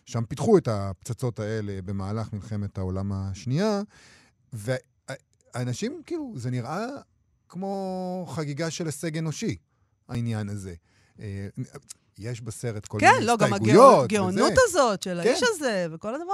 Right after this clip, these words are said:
Speaker 2: הזה,
Speaker 1: אבל זה ממש
Speaker 2: חוגגים, כן.
Speaker 1: חוגגים את ההישג הכביר,
Speaker 2: מהמם.
Speaker 1: ו-, אמ, ולמש-, ביפן, למשל, הקרנת הסרט נתקל-, נתקלת בקשיים.
Speaker 2: כן.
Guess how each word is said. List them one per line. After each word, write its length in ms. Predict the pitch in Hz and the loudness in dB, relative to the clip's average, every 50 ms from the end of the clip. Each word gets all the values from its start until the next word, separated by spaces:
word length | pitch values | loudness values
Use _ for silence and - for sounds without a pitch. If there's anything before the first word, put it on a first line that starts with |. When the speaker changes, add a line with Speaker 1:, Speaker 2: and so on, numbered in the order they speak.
| 403 392 427 | -2 -2 -2
Speaker 2:
הזה, 160 | 381 120 104 | -2 -2 0
Speaker 1:
אבל 80 | 123 | 0
זה 100 | 117 123 | 0 2
ממש 80 | 123 - | 2 2
Speaker 2:
חוגגים, 400 | - 143 - 208 269 294 254 214 185 - | 2 2 0 0 -2 -2 -2 -2 -6 -8
כן. 160 | - 220 190 | -8 -6 -4
Speaker 1:
חוגגים 580 | 127 123 156 151 143 147 131 123 151 180 208 | -2 0 0 2 2 0 0 0 0 0 0
את 120 | 220 202 - | 0 0 0
ההישג 380 | 190 160 139 - - 151 147 | 0 0 0 -2 -2 -2 -2
הכביר, 460 | 175 165 - 190 170 143 123 113 110 110 | -2 -2 -2 -4 -4 -2 -2 -2 -2 -2
Speaker 2:
מהמם. 380 | 110 214 220 190 190 196 240 262 - _ | -4 -4 -4 -4 -6 -6 -8 -12 -14 _
Speaker 1:
ו-, 400 | 98 92 107 107 104 104 104 104 104 - - | -12 -6 -4 -4 -2 -2 -4 -6 -8 -8 -10
אמ, 400 | 110 107 107 107 107 104 104 101 - _ _ | -10 -8 -8 -8 -8 -8 -10 -12 -14 _ _
ולמש-, 440 | 107 101 107 113 107 104 101 101 - - | -16 -10 -10 -8 -6 -6 -6 -8 -10 -14
ביפן, 500 | - 101 98 87 82 - - 170 214 277 | -14 -12 -10 -10 -10 -10 -6 -6 -4 -4
למשל, 360 | 302 262 165 117 - 110 101 | -2 -2 -4 -4 -4 -6 -8
הקרנת 400 | 98 - - 101 101 120 143 - | -8 -10 -8 -8 -8 -8 -8 -8
הסרט 340 | 214 - - 190 185 196 185 - | -12 -12 -10 -8 -8 -8 -8 -8
נתקל-, 480 | 175 139 - - - 127 135 160 180 180 170 | -8 -8 -8 -8 -8 -6 -6 -6 -6 -6 -6
נתקלת 360 | 143 131 - - 196 254 247 | -8 -8 -6 -8 -8 -8 -8
בקשיים. 520 | - - - - 175 220 359 370 269 147 98 - - | -10 -10 -6 -6 -2 0 0 0 -2 -4 -6 -12 -10
Speaker 2:
כן. 200 | - 190 175 151 | -8 -8 -8 -8